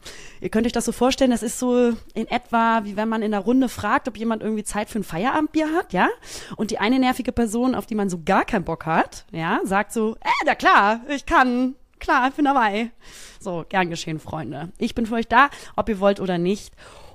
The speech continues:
Und ich hab hier heute mal was Kleines vorbereitet für euch.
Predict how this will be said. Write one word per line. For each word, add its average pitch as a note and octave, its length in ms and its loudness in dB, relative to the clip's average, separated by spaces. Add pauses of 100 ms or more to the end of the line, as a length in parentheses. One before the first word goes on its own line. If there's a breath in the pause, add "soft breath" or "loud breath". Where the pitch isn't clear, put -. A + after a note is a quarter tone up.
Und G#3+ 520 0
ich - 240 -6
hab A3 120 -6
hier G#3+ 200 -4
heute G3+ 260 -2
mal E3 300 0
was F3+ 180 -4
Kleines D3+ 540 -4
vorbereitet - 640 -2
für - 160 -6
euch. G#3+ 360 2